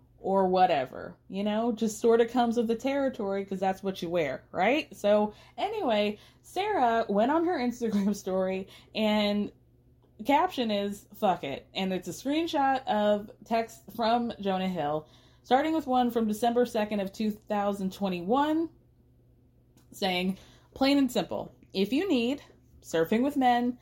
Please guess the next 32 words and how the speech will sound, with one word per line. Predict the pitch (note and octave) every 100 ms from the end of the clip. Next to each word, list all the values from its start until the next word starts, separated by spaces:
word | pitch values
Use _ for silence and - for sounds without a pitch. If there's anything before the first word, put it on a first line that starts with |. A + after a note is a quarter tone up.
| - - -
boundaryless, | F3+ F3+ A#3 B3+ C#4+ C#4 C#4
inappropriate | A#3+ A#3 A#3 A3 G#3+ - -
friendships | F4 F4 C4+
with | G#3 G3+
men, | F3 F3 F3+ _ _
to | - B3+
model, | A3 F3+ D#3+ G#3 F#4 _ _ _ -
to | B3+
post," | C4 G4 A#4+ - _
she's | - A3
a | C4+
model, | G#3+ E3+ - G#3+
a |
professional | G#3+ F#3+ F#3+ A#3+
model, | F#3 F3+ G#3+ _ _ _ - - - -
how | G3+
she | G#3+ A#3
makes | A#3 A#3+
money, | F#3+ A3 - _ _ _ _ _ _ _ _ -
also | D#3+ E3 F#3+ F#3 -
surfing, | D#3+ - C#3+
right? | D#3+ A3+ - - - _ _ _
Um, | - F#3+ F3 E3
"to | -
post | A3 D#4 F4+
pictures | D#4 D4 C#4+
of | C4+
yourself | C4+ B3+ A#3
in | A3+
a |
bathing | G#3+ C#4+ E4+ D#4
suit | - F#3 F#3+ -